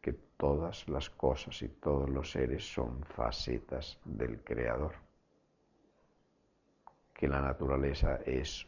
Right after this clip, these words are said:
una danza, es la danza del Creador, y a través de su danza le podemos conocer. Que todos los nombres son vibraciones de su propio nombre,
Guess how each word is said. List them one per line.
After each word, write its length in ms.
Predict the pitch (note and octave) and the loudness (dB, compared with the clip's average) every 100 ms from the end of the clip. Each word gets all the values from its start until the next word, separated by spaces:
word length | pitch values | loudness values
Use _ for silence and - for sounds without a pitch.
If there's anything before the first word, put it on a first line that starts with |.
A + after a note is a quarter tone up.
| - | -10
una 220 | D#2 C#2 C2 | -2 2 4
danza, 560 | C#2+ C2+ B1 - - | 4 2 -2 -4 -4
es 120 | B1+ | -4
la 160 | C2 B1+ | -2 0
danza 460 | B1+ C2+ C#2 - A#1 | 0 0 -4 -4 -2
del 180 | A#1 | -2
Creador, 600 | - A#1 A1+ A#1+ D2+ - - - - - - - - _ | -4 -2 0 2 2 0 -4 -20 -20 -20 -20 -20 -20 _
y 100 | - | 4
a 80 | C#2 | 4
través 320 | C#2+ C2+ C2+ | 6 6 6
de 100 | C#2 | 4
su 200 | C#2+ - | 2 2
danza 580 | B1+ C2 C2 C2+ - - - - | 4 4 4 2 6 4 4 -2
le 220 | C2+ C2 | 0 0
podemos 680 | - G#1+ G#1+ G#1+ A1 - | 0 0 0 -2 -4 -8
conocer. 580 | - B1+ A1 - G1+ - - _ _ _ _ _ _ _ _ _ - - - - - - | -10 -8 -8 -4 -4 -4 -12 _ _ _ _ _ _ _ _ _ -20 -20 -20 -20 -20 -2
Que 140 | - E2+ | 2 8
todos 300 | G2 G2+ G2 | 12 12 12
los 200 | F#2+ F#2+ | 10 6
nombres 480 | F#2 F2 F2 F2+ | 4 4 4 2
son 640 | - - - E2+ C#2 D2 D#2+ - _ _ _ _ - - - _ - - | 0 -4 2 4 4 0 -4 -10 _ _ _ _ -20 -20 -20 _ -14 2
vibraciones 760 | E2+ C#2+ C#2+ C#2+ C#2 C#2 D#2+ - | 6 8 6 6 4 4 2 0
de 80 | |
su 140 | - A1+ | 0 0
propio 320 | B1+ B1+ C#2 | -2 0 2
nombre, 360 | C2 A1+ - | 2 0 -6